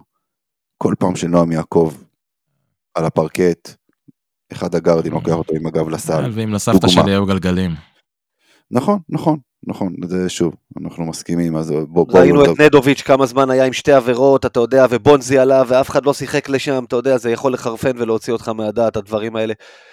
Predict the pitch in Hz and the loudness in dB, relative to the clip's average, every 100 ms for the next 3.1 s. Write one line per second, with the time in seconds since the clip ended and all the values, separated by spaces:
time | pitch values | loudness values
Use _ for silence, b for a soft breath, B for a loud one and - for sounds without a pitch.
0 | b b 147 156 139 156 156 143 - 156 | b b 0 0 2 0 4 2 2 -2
1 | 143 139 - - 120 123 127 113 127 113 | 0 -2 -2 -10 -6 -4 -4 -2 -2 -4
2 | 107 - 120 110 - 123 113 101 120 113 | -12 -8 -6 -6 -8 -8 -8 -6 -6 -4